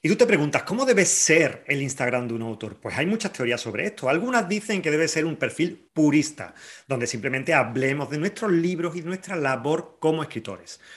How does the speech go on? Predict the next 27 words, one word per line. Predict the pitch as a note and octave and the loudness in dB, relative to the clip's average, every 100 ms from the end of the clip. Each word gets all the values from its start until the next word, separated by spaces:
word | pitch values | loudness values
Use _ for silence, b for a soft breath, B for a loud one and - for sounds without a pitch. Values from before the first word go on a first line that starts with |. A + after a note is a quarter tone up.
| B | B
Otras | C3 G2+ | -8 -8
personas | G#2+ A#2+ C3 | -8 -6 -6
dicen | A#2+ - C3 | -6 -8 -6
que | B2 | -2
no, | G3 | 0
que | B2+ | 0
debe | F#3 | 0
ser | G3+ A#3+ | 0 -2
un | A3 | -2
perfil | G3 - G3 G#3+ | -4 -2 -2 -2
fluido, | - E3+ D3+ D#3+ D3+ F2+ - B B | -2 4 6 8 6 0 -10 B B
donde | C3+ C3+ | -6 -2
esté | D#3 A3 | 0 2
nuestra | F3+ G3 A#3 - D#3 C#3+ | 4 4 4 0 2 4
vida | G#3 D#3 D3+ - - - | 4 4 2 2 -6 -6
como | C3 D3+ | -4 -4
personas | G#2+ G2 - E3+ E3 F3+ G3 | -6 -4 0 2 2 0 -2
y | A#3 A#3 | -6 -6
que | A#3+ | 0
además | A3 G#3+ G3 F#3 F#3 | 0 2 0 0 0
aparezca, | D#3 D3+ C3+ C#3+ - D3+ | -2 0 0 -2 -4 -4
se | - C#3 | -2 -2
entremezcle | D#3 - B2+ C3+ C3+ C#3 C#3 C#3 B B B - | -4 -4 -2 -4 -6 -6 -8 -8 B B B -8
nuestra | B2 - A2 | -6 -4 -2
vida | A#2 C#3 C#3+ - | 2 0 0 -6
como | A2+ | -6
escritores. | G#2+ G2+ G2+ F#2 E2+ | -6 -10 -12 -12 -14